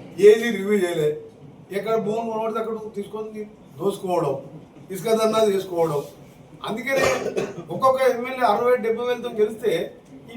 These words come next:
పిల్లగాడు వచ్చి కేటీఆర్ ఇష్టం ఉన్నట్టు మాట్లాడుతుంది సూర్యాపేటలో. రిజల్ట్ చూసుకోవాలని మాట్లాడాలి కదా. నేను ఆ పరిస్థితులు ఉంటే జిల్లాకే రాకపోతుండేది. ఆరు లక్షల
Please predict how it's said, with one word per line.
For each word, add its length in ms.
పిల్లగాడు 380
వచ్చి 240
కేటీఆర్ 420
ఇష్టం 240
ఉన్నట్టు 280
మాట్లాడుతుంది 420
సూర్యాపేటలో. 500
రిజల్ట్ 340
చూసుకోవాలని 480
మాట్లాడాలి 440
కదా. 120
నేను 220
ఆ 20
పరిస్థితులు 440
ఉంటే 120
జిల్లాకే 380
రాకపోతుండేది. 600
ఆరు 180
లక్షల 220